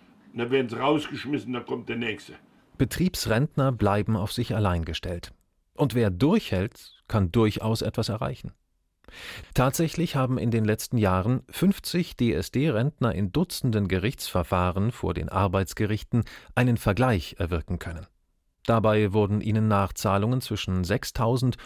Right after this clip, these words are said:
Speaker 2: und vierzigtausend Euro zugesprochen. Und eine einprozentige jährliche Rentenanhebung. Aber der Kampf ist zermürbend. Jeder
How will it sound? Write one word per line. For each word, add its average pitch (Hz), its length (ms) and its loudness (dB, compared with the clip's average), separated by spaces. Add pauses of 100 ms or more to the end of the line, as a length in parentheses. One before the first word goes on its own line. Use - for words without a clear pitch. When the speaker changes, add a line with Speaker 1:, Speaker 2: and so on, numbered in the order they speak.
(200)
Speaker 2:
und 101 180 0
vierzigtausend 107 1120 -2
Euro 85 320 0
zugesprochen. 85 640 -6 (680)
Und 151 300 2 (380)
eine 107 320 0
einprozentige 139 840 0
jährliche 107 640 2
Rentenanhebung. 90 840 -2 (1000)
Aber 120 200 2
der 120 120 0
Kampf - 560 -2
ist - 220 -6
zermürbend. 110 680 0 (400)
Jeder 139 440 4